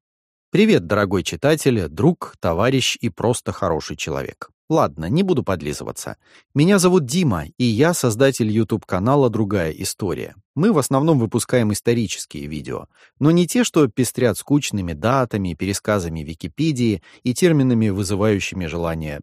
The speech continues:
зевать. На канале мы пытаемся представить главное — то, как жили люди определенных исторических эпох.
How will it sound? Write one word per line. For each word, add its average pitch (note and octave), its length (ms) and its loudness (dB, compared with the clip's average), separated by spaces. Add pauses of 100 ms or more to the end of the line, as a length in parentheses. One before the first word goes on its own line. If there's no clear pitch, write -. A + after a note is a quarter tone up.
(120)
зевать. D#2+ 520 -8 (360)
На C3 120 4
канале C#3 420 2
мы B2 160 4
пытаемся C3 460 0
представить B2 520 0
главное — G#2 640 0
то, D3 140 4
как C#3+ 220 0
жили D3 260 0
люди C#3+ 400 0
определенных A2+ 720 2
исторических A#2 880 -2
эпох. - 460 -4